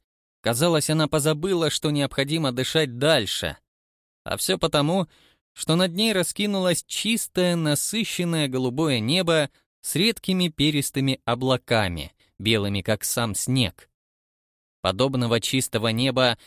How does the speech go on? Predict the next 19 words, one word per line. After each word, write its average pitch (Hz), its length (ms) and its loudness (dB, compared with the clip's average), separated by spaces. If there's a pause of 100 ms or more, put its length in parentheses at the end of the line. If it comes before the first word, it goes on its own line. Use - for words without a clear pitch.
(240)
не 113 140 -6
появлялось 156 600 2
на 151 120 2
земле 151 420 2
уже 147 340 0
давным-давно. 151 1200 2 (800)
Земное 131 760 2 (200)
всегда 139 540 0
затянуто 135 680 0
хмурыми, 139 800 0 (340)
полными 175 460 2
снега 127 540 0 (100)
тучами. 90 680 -2 (1080)
А 95 140 2
здесь 165 380 0
оно 165 220 2
кружило 147 560 2
глубиной 131 540 2
цвета. 113 720 -2